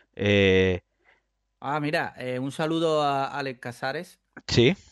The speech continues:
Speaker 2: Que, que, perdón, Casares, que es de Argentina,
Speaker 1: Ujú.
Speaker 2: que fue el chaval que se
Speaker 1: Telegram,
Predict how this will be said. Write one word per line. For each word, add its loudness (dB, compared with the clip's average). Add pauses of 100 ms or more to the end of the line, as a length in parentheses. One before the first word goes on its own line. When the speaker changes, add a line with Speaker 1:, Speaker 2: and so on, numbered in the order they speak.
(140)
Speaker 2:
Que, -16
que, -18
perdón, -6
Casares, -8 (120)
que -6
es -14
de -8
Argentina, -10 (180)
Speaker 1:
Ujú. -10 (140)
Speaker 2:
que -6
fue 0
el -2
chaval -4
que -6
se -6 (260)
Speaker 1:
Telegram, 6